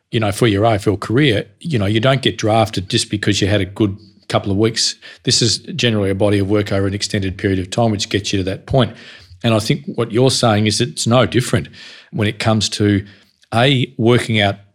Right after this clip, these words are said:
what makes yourself tick, which is difficult, I think. I think a lot of people, even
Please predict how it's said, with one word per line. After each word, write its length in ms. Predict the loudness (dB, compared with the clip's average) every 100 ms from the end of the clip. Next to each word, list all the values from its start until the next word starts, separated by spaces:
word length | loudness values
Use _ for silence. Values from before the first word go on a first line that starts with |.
| -4
what 200 | -2 0
makes 300 | 0 0 -2
yourself 400 | -4 -2 -4 -2
tick, 400 | 0 0 -2 -8 -2
which 200 | 0 0
is 100 | 0
difficult, 420 | -2 -2 -2 -4
I 60 |
think. 220 | -4 -4 -6
I 40 |
think 180 | -4 -2
a 40 |
lot 140 | 0 -2
of 80 |
people, 360 | 0 -2 2 2
even 280 | 2 0